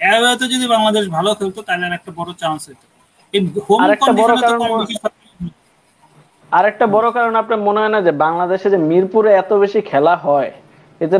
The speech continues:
Speaker 2: বাংলাদেশের
Speaker 1: হুম।
Speaker 2: খেলোয়াড়দের রেকর্ডও খুব একটা ভালো থাকে না? মানে ওই তাদের যে একটা ডেটা দিবে, সিভিতে খুব একটা ভালো রিপোর্ট থাকে না এদের ব্যাপারে।
Speaker 1: না, রেকর্ড,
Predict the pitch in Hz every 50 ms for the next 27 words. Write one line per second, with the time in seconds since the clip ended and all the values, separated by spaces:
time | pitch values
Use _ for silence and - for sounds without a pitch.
0 | 170 170 175 185 196 196 196 196 226 185 180 165 156 156 180 190 190 202 190 165
1 | 175 170 170 - 180 180 190 185 - 175 175 175 170 - 160 143 135 135 131 156
2 | 156 156 170 160 151 147 139 139 135 135 - - _ _ _ - 147 147 147 143
3 | 143 139 135 135 139 139 139 139 139 131 - 151 147 147 151 151 139 143 156 151
4 | 147 147 143 - - - _ _ _ _ _ - 147 139 - 151 147 147 143 139
5 | 135 135 139 139 160 175 175 - 202 180 165 165 156 151 147 135 - - 170 175
6 | 175 190 185 190 196 180 175 160 - - 170 151 160 160 151 151 - 160 139 139
7 | 135 143 151 156 151 151 147 143 139 - - 147 151 139 - 151 143 - - 147
8 | 147 139 139 139 139 127 139 135 131 143 131 - 135 135 147 143 - - 185 _
9 | _ _ _ _ _ _ _ _ _ _ _ _ _ _ _ _ _ _ _ _
10 | _ _ - 190 214 202 - - - 208 233 233 165 - - 143 175 202 196 -
11 | 247 247